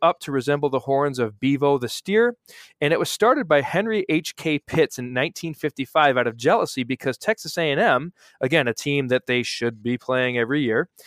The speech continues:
um, they have the Gig 'em, uh, sign where you basically put a thumbs up. And so, um, he thought, "Why don't we have a sign and outdo the Aggies?" So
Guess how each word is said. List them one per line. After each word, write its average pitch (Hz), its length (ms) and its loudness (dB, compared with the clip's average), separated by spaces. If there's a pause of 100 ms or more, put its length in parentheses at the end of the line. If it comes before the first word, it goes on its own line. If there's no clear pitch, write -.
(260)
um, 127 540 4 (320)
they 202 140 6
have 180 260 4
the 135 100 2
Gig 160 240 2
'em, 135 260 0 (240)
uh, 123 220 4
sign 131 400 0
where 123 100 0
you 127 120 -2
basically 160 320 -2
put 147 180 -2
a 123 60 0
thumbs 120 400 -4
up. 113 240 0
And 117 80 -12
so, 139 380 2 (500)
um, 131 320 2
he 226 220 -4
thought, 151 420 4
"Why 139 200 2
don't 226 140 0
we 175 220 -2
have 151 180 4
a 123 60 0
sign 131 480 0
and 123 240 -2
outdo 135 480 0
the 123 160 -2
Aggies?" 98 400 -4
So 139 480 2